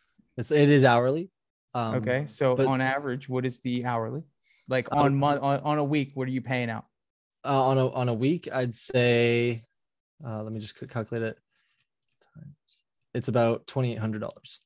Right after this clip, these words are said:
Speaker 2: A week.
Speaker 1: A week.
Speaker 2: Okay. Twenty-eight hundred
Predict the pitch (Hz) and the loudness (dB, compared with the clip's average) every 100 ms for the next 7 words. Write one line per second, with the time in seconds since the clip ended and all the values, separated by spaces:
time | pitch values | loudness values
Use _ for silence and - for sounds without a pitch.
0 | _ _ 127 127 113 - _ _ _ _ | _ _ -6 -4 -6 -10 _ _ _ _
1 | 123 110 - - _ _ _ _ _ _ | 0 0 -2 -16 _ _ _ _ _ _
2 | _ _ - - _ _ _ _ - 127 | _ _ -20 -20 _ _ _ _ -10 -4
3 | 131 131 123 123 | -4 -4 -4 -6